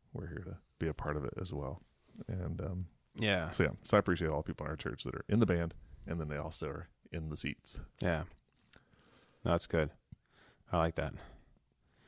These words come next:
Speaker 2: Well, Tim, that was a great conversation.
Speaker 1: Yep.
Speaker 2: Are there, so we're talking about good habits, right? Or just, you know, are there any bad habits that you can think of in our ministry?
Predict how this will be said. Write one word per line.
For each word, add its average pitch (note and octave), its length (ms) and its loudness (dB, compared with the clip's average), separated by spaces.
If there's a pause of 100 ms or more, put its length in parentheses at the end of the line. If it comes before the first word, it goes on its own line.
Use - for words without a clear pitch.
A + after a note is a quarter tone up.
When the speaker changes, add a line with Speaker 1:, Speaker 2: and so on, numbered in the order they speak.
(160)
Speaker 2:
Well, A2 120 12
Tim, A#2+ 360 10 (520)
that G2 80 8
was G#2+ 120 10
a - 20 6
great F#2+ 160 6
conversation. E2+ 640 0 (400)
Speaker 1:
Yep. G#2+ 140 6 (640)
Speaker 2:
Are G2+ 120 12
there, G#2+ 300 12 (460)
so - 120 8
we're C3+ 80 12
talking D3 200 10
about G2 100 6
good F#2+ 160 6
habits, D#2+ 400 -4
right? E2 280 6
Or F2+ 100 4
just, E2 320 0
you F2+ 80 2
know, D2+ 240 2
are G2 160 10
there A2 180 12
any A#2 160 12
bad G2+ 460 6
habits E2+ 420 -2
that F2+ 160 -4
you F2+ 60 -4
can E2+ 160 -2
think E2 300 0
of D2+ 320 4
in F2 120 2
our D#2+ 100 2
ministry? D#2 560 -2